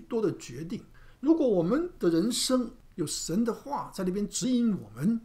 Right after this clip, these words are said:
我们所做的错误的决定就比较少，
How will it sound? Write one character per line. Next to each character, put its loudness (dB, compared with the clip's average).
我 2
们 2
所 -2
做 0
的 0
错 0
误 0
的 6
决 2
定 0
就 -4
比 -12
较 0
少， -4